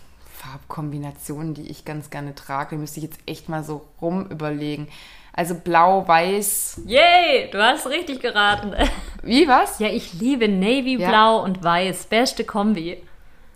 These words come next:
Speaker 1: Ja, das und <laughs> ja.
Speaker 2: Ja? Bei dir auch?
Speaker 1: Ja, blau,
Speaker 2: Ja.
Speaker 1: weiß finde ich ist immer gut. Und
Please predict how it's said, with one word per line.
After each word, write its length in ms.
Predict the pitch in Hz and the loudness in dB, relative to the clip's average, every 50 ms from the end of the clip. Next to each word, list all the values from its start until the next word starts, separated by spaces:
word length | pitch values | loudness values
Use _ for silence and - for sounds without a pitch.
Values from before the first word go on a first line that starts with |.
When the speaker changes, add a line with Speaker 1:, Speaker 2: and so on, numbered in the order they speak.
| - - - - - - - - | -20 -20 -20 -20 -20 -20 -20 -20
Speaker 1:
Ja, 120 | - 151 165 196 180 | -14 -10 -8 -4 -4
das 260 | 202 190 - - - | -4 -4 -4 -6 -6
und 220 | - 165 165 156 143 - - - - 175 | -4 -4 -4 -4 -4 -8 -14 -14 -8 -6
<laughs> 920 | 202 240 240 262 320 311 294 - 277 262 - - 254 262 294 330 330 339 - - - - | -6 -4 -4 -4 -6 -6 -6 -8 -10 -10 -10 -10 -10 -8 -8 -8 -10 -12 -16 -18 -14 -12
ja. 180 | 214 226 247 294 294 - - - | -10 -10 -10 -12 -12 -14 -8 -4
Speaker 2:
Ja? 340 | 220 214 233 269 359 403 381 - - - - - - - - - - - - - - - - - - - - - - - - - - - | 0 2 4 4 4 2 0 -4 -10 -14 -14 -14 -14 -14 -14 -14 -14 -10 -10 -10 -10 -10 -12 -12 -16 -16 -16 -16 -16 -18 -16 -16 -10 -2
Bei 100 | - 220 | 0 0
dir 240 | 214 226 233 - - | 2 2 2 2 4
auch? 220 | 247 294 339 370 - | 2 2 2 0 0
Speaker 1:
Ja, 480 | 196 190 185 185 185 175 156 143 - - - - | 2 4 4 4 4 2 0 -4 -10 -18 -14 -4
blau, 280 | - 190 185 196 208 214 | 0 2 4 4 6 6
Speaker 2:
Ja. 60 | - | 6
Speaker 1:
weiß 320 | 190 190 196 208 226 220 - | 6 6 6 4 2 0 -2
finde 160 | 214 202 196 | -4 -4 -4
ich 60 | 196 | -4
ist 100 | 196 196 | -6 -6
immer 220 | - 190 196 208 202 | -6 -4 -2 -2 -2
gut. 340 | 202 208 208 214 208 - - - - - - - - - - - - - - - - - | -2 -4 -4 -4 -6 -6 -12 -18 -20 -20 -20 -20 -20 -20 -20 -20 -20 -20 -20 -20 -12 -6
Und 440 | 180 175 175 175 170 165 - - | -2 0 0 0 0 -2 -6 -12